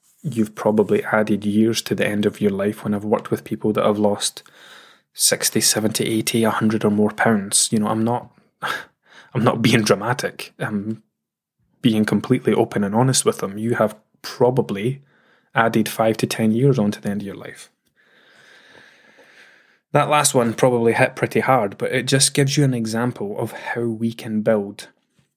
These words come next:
so much value around the thing that we are working towards. I mean, from me just saying those things,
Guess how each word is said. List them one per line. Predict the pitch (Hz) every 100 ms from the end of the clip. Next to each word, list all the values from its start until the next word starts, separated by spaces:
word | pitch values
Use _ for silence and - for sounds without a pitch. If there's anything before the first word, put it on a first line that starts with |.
| _ _ _ _ _ _ -
so | - - 135 139
much | 135 135 120
value | 110 117 120 107 101
around | 101 107 107
the | 104
thing | - 117 113
that | 110
we | 113 110
are | 104
working | 104 107 - 110
towards. | 107 98 95 120
I | 123
mean, | 123
from | 123 135 135
me | 151 151
just | 143 139
saying | - 123 117
those | 110 110
things, | - 113 - 131 - -